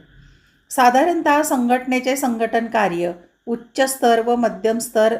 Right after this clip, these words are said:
व्यवस्थापनांकडून केले जाते. साधारणतः कर्मचारी व्यवस्थापन कार्य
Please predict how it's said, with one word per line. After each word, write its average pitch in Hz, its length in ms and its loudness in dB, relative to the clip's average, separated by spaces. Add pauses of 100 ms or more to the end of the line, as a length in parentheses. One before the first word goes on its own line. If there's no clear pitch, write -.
(120)
व्यवस्थापनांकडून 202 1160 -2
केले 240 340 0
जाते. 151 340 -6 (760)
साधारणतः 302 640 2
कर्मचारी 262 680 -2
व्यवस्थापन 233 720 -2
कार्य 185 420 -2